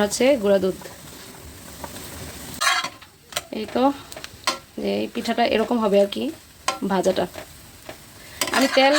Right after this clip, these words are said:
কম দিছি, অবশ্য অনেকে তেল বেশি দিয়েও ভাজতে পারেন, তবে আমি তেলটা কম খাই, যার কারণে আমি কম তেলে ভাজলাম। এমনিতেই তো তেলে ভাজা জিনিস আমাদের খাওয়া ঠিক না, তারপরও আমাদের খেতে হয় মাঝে মাঝে, কী করব, মন বলে কথা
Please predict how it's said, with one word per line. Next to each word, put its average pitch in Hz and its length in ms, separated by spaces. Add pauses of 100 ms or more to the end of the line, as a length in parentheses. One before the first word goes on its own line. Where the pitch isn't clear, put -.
(100)
কম 247 200
দিছি, 269 200 (140)
অবশ্য 214 160 (100)
অনেকে 233 220
তেল 233 200
বেশি 226 180
দিয়েও 233 160
ভাজতে 214 220
পারেন, 208 240
তবে 214 200
আমি 208 100 (100)
তেলটা 220 300
কম 220 180
খাই, 254 180
যার 214 120
কারণে 214 200
আমি 208 160
কম 202 180
তেলে 220 240
ভাজলাম। 202 340
এমনিতেই 226 340
তো 254 60 (520)
তেলে 220 200
ভাজা 233 220
জিনিস 214 240
আমাদের 208 260
খাওয়া 202 160 (120)
ঠিক 226 140 (100)
না, 208 60 (680)
তারপরও 214 340
আমাদের 208 200 (100)
খেতে 214 280
হয় 196 180 (220)
মাঝে 208 200
মাঝে, 202 220
কী 208 140
করব, 196 140 (360)
মন 202 180
বলে 202 220
কথা 202 220